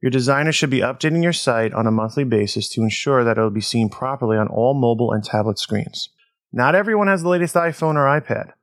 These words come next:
Some people keep their phones for five years or more. Your site must be visible on all these screens because if users can't view it properly, they leave and you lose business.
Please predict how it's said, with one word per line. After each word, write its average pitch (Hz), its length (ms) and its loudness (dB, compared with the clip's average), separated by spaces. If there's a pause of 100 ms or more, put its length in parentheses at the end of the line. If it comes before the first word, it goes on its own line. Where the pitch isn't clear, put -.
(120)
Some - 280 -2
people 143 260 2
keep 165 240 -4
their 156 160 0
phones 180 320 0
for 110 140 -6
five 160 400 -2
years 170 280 0
or 156 60 0
more. 170 340 0 (440)
Your - 100 -4
site 180 340 -2
must 170 200 -4
be 143 100 2
visible 123 380 0
on 117 140 2
all 135 340 0
these 147 180 -2
screens 101 380 -2
because 107 300 -6
if 104 140 -6
users 147 400 0
can't 143 300 -2
view 135 160 -2
it - 80 -4
properly, 139 480 0
they 151 160 0
leave 117 480 0 (160)
and 110 160 2
you 110 160 2
lose 110 220 0
business. - 540 -8